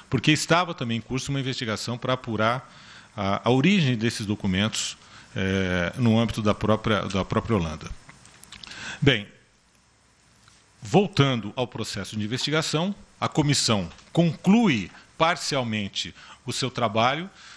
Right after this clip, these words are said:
eh, com relação à S B M, e no dia doze de novembro encaminha ao ministro da Controladoria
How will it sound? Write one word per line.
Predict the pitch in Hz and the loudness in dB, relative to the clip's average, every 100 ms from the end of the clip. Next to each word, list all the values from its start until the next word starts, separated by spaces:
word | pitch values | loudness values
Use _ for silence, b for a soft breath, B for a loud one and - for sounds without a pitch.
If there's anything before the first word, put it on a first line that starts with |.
| - | -10
eh, | 110 | -8
com | - 151 | -4 0
relação | 147 127 110 - 123 | 2 2 2 -2 0
à | 107 | -2
S | 98 - | -2 -4
B | 107 | 0
M, | 127 120 143 196 190 B B B | 0 2 2 0 -2 B B B
e | 160 | 2
no | 190 196 | 4 4
dia | 151 139 | 4 2
doze | 110 175 233 180 160 | 2 2 2 2 -2
de | 151 | -2
novembro | 143 95 98 117 127 - | -2 0 -2 -2 -4 -2
encaminha | 160 180 160 135 156 214 214 | 0 2 2 0 -2 0 2
ao | 185 | 2
ministro | 147 117 123 - | 0 -2 -4 -4
da | 110 | -8
Controladoria | - 110 101 98 98 95 92 | -6 -4 -2 0 0 -2 -4